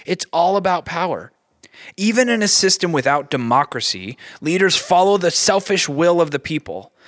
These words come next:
or some other evil desire that they have,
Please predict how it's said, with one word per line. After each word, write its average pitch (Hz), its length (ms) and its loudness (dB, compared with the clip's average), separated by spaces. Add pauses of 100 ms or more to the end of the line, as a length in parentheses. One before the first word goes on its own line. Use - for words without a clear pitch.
(140)
or 131 60 -2
some 196 260 2
other 180 220 2
evil 170 460 2
desire 135 680 0
that 117 160 -6
they 113 120 -6
have, 104 360 -8